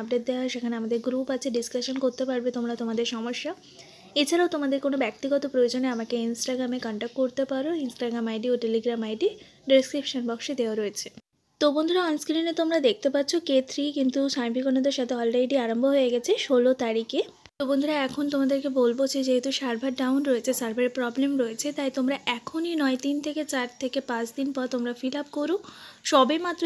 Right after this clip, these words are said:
যেহেতু আরম্ভ হয়েছে, তাড়াহুড়োর কিছু নেই, ধৈর্য ধরে শান্তভাবে তোমরা ফিল আপ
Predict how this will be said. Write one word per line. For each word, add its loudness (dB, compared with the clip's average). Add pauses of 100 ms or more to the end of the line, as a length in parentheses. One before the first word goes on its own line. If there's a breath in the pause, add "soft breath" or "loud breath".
(100)
যেহেতু 0
আরম্ভ 2 (100)
হয়েছে, 2
তাড়াহুড়োর -4
কিছু -2
নেই, 0
ধৈর্য 2 (160)
ধরে -2 (120)
শান্তভাবে -2
তোমরা -2
ফিল -4
আপ -8